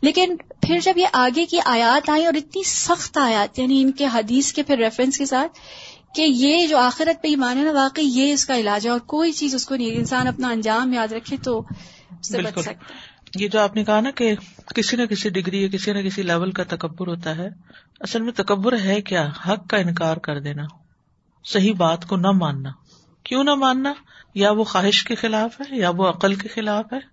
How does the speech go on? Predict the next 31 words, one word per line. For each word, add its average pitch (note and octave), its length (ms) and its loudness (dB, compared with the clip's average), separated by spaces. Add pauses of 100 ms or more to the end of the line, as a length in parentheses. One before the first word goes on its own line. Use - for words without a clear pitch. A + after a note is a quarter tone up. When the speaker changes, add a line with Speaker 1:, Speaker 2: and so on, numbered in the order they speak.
(640)
Speaker 2:
یا G3+ 260 4
وہ G3+ 200 0 (360)
لوگوں F#3+ 320 4
کی G3+ 220 -2 (320)
مرضی F#3 340 2
کے A3+ 100 -2
خلاف G#3+ 420 0
ہے۔ C#4 40 -6 (760)
تو A3 320 2 (560)
یعنی G#3 320 2 (120)
اس - 240 0
کو C4+ 580 0 (120)
آر G#3 240 4
سمجھنا، F3 520 -4 (320)
اس - 200 -8
چیز G#3 220 0
کو G#3 100 -2
قبول G3+ 380 2
کرنے D#3+ 360 -4
میں۔ C#3 120 -12 (1040)
تو E3+ 60 -10
بعض E3+ 240 2
اوقات A3 260 0
کچھ B3 160 0
چیزیں A#3+ 340 0
ایسی A#3+ 280 2
آتی G3 420 0
ہیں A3 220 -4
کہ B3+ 200 -4
جو A#3 300 4
ہماری G3+ 400 2